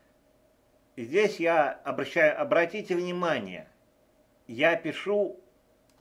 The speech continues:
для новичка-программиста. То есть новичок-программист делает работу программиста.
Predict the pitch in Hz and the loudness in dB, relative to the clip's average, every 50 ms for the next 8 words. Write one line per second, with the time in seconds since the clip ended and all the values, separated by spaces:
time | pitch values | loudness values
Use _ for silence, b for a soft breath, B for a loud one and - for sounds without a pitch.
0 | _ - - 107 101 113 143 147 156 156 160 160 - - - - 185 180 165 - | _ -20 -20 -18 -8 -6 -6 -4 -4 -4 -4 -4 -6 -8 -2 0 2 2 2 0
1 | - 131 120 123 127 139 135 135 135 131 120 95 - - - - - - _ _ | -2 -6 -4 -2 0 0 0 0 -4 -6 -8 -8 -10 -14 -18 -20 -20 -20 _ _
2 | _ _ _ _ _ _ _ _ _ _ _ _ _ - 156 160 156 143 - - | _ _ _ _ _ _ _ _ _ _ _ _ _ -4 -4 -2 -2 -4 -6 -10
3 | - 147 151 160 170 160 165 - 202 190 170 - - - 156 147 147 156 165 165 | -8 -6 -2 -2 -2 -2 0 0 0 0 0 0 -2 -4 -4 -4 -4 -4 -2 -2
4 | 170 190 214 240 254 240 - - - - _ _ _ _ - 117 117 151 208 226 | -4 -4 -6 -4 -4 -4 -6 -8 -14 -20 _ _ _ _ -20 -10 -4 -2 -2 0
5 | 220 208 190 190 - 151 151 147 143 170 196 190 180 151 - 156 151 143 151 165 | 2 2 2 2 4 4 4 4 4 2 -2 -4 -4 -6 -6 -6 -6 -2 0 0
6 | 160 160 160 160 143 107 - - - - - - | 0 0 -2 -4 -6 -8 -8 -12 -16 -20 -20 -20